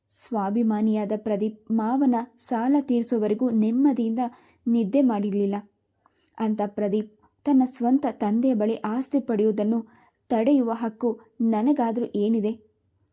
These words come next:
ಅದನ್ನು ಭಿಕ್ಷೆ ಎಂದು ತುಚ್ಛವಾಗಿ ಪರಿಗಣಿಸುವ ತಾನು ತನ್ನ ತಂದೆಯಿಂದಲೂ ಪಡೆದಿದ್ದು ಸಾಲದ ರೂಪದಲ್ಲೇ ಭಿಕ್ಷೆಯೇ ತಾನೆ? ಪ್ರದೀಪ್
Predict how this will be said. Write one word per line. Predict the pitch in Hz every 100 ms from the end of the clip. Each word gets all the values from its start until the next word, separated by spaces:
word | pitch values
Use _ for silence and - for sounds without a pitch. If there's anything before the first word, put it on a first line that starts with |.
| _ _
ಅದನ್ನು | 233 214 220 -
ಭಿಕ್ಷೆ | 180 226 220 - 294
ಎಂದು | 226 220 240 - _ _ _ _ _ _ _ _ _ _ _ -
ತುಚ್ಛವಾಗಿ | 269 269 311 233 214 233 254 - -
ಪರಿಗಣಿಸುವ | 226 269 262 226 233 226 226 -
ತಾನು | - 220 220 233 220 - _
ತನ್ನ | 269 254
ತಂದೆಯಿಂದಲೂ | 240 226 196 247 285 233 233
ಪಡೆದಿದ್ದು | 240 220 208 208 214 247
ಸಾಲದ | - 202 220 262 254 -
ರೂಪದಲ್ಲೇ | 214 233 269 220 220 226
ಭಿಕ್ಷೆಯೇ | 190 208 - 269 226
ತಾನೆ? | 220 196 214 220 _ _ _ _ _
ಪ್ರದೀಪ್ | 240 202 214